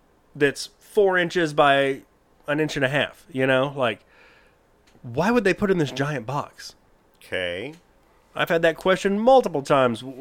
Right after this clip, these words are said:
Speaker 1: when we'll get a package, and I'm like, "Why is it in
Speaker 2: Yeah.
Speaker 1: this giant
Speaker 2: Yeah.
Speaker 1: box
Speaker 2: Yeah.
Speaker 1: when it's
Speaker 2: Definitely.
Speaker 1: the, the size of a credit card?"
Speaker 2: Yeah, definitely,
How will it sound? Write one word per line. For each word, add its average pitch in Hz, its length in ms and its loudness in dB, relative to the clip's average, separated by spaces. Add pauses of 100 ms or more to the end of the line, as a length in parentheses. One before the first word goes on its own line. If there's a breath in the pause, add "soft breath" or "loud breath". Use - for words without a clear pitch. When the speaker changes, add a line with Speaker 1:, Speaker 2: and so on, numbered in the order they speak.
Speaker 1:
when 131 120 0
we'll 135 140 2
get 127 100 2
a 110 60 2
package, 117 380 0
and 127 100 -6
I'm 120 60 -2
like, 117 140 -2
"Why 302 240 2
is 320 120 0
it 254 100 2
in 269 100 6
Speaker 2:
Yeah. - 40 2
Speaker 1:
this 214 160 0
giant 123 460 -2
Speaker 2:
Yeah. 277 140 2
Speaker 1:
box 359 420 -2
Speaker 2:
Yeah. 226 100 2
Speaker 1:
when 185 100 2
it's 202 220 -2
Speaker 2:
Definitely. 180 460 -4
Speaker 1:
the, 220 80 6
the 214 160 -6
size 165 340 2
of 226 80 -4
a 269 40 -6
credit 359 340 0
card?" 101 400 -2
Speaker 2:
Yeah, - 220 -2
definitely, 143 440 -4